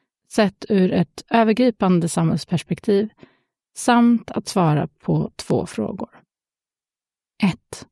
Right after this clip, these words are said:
Huruvida någon eller några individer bar juridiskt ansvar för händelserna under perioden, specifikt sett till missbruk av ställning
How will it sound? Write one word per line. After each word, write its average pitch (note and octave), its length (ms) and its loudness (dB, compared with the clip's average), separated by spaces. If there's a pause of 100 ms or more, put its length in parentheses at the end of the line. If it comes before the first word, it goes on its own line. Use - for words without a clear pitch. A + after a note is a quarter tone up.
(840)
Huruvida A#3+ 800 4
någon A#3+ 760 4
eller E3 520 2
några F3+ 580 2
individer G3+ 960 2
bar E3+ 580 0
juridiskt G3 800 0
ansvar E3+ 520 0
för F3+ 180 -4
händelserna D#3+ 640 0
under D#3 180 0
perioden, E3 720 0 (380)
specifikt A#3 680 -2
sett - 380 -6
till D#3+ 220 0
missbruk G#3+ 800 -2
av - 80 -4
ställning F#3 720 0